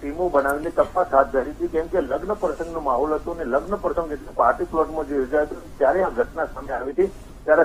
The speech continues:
સમગ્ર મામલે સીસીટીવીની તપાસ, અ, આધારે પોલીસે તપાસ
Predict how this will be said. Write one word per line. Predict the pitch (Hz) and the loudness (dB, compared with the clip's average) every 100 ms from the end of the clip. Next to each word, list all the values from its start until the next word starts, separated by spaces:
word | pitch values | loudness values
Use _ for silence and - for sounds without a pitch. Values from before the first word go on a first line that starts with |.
| 151 | 6
સમગ્ર | 156 196 214 | 4 6 6
મામલે | 185 160 185 | 6 4 4
સીસીટીવીની | 175 196 - 190 165 160 165 | -2 -6 -8 -2 -2 0 -4
તપાસ, | 156 135 160 - - - - | 0 2 4 2 -6 -16 2
અ, | |
આધારે | 123 113 147 175 | 6 8 8 8
પોલીસે | 196 151 160 170 | 8 4 2 2
તપાસ | 175 - 170 | -4 6 6